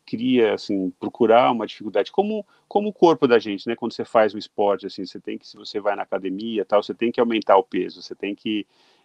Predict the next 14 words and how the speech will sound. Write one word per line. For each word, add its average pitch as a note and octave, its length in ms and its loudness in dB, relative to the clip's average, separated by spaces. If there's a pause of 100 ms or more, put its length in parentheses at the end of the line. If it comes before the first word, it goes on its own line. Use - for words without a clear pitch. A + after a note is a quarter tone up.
é, F#2+ 360 -2 (400)
assim, - 260 -8
puxar, G2+ 560 4
né, G2 100 -4
o F#2+ 60 -8
seu - 160 -10
limite, F#2+ 520 -10
ir F#2+ 80 -2
além G2 280 -4
do G2 80 -14
seu G2+ 160 -6
limite F#2 440 -8 (400)
pra D3+ 180 4
poder G#2 500 -6